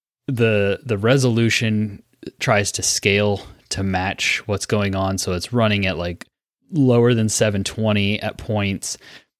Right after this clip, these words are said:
There's, like, full twenty seconds before things pop in,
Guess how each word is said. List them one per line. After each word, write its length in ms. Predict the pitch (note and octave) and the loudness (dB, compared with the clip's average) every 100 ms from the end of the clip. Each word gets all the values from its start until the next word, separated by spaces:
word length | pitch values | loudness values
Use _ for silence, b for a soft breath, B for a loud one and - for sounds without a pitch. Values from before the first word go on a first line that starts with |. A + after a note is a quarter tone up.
| _ _ - | _ _ 2
There's, 400 | A2+ G#2+ - C#3+ | 2 2 0 0
like, 240 | G#2+ - | -2 -4
full 340 | - C#3+ B2+ B2 | -2 2 2 0
twenty 380 | - A#2+ A#2 | -2 0 0
seconds 520 | A2 - G2+ A2+ G#2+ - | 0 -2 0 0 -2 -4
before 520 | G#2 - A2 G#2 G2 | -8 -2 2 2 2
things 360 | - G2+ G2 | 0 -2 -2
pop 440 | - - G#2+ G2 - | -4 -2 0 0 0
in, 520 | F#2 G2+ G2 G2 | 0 2 0 -2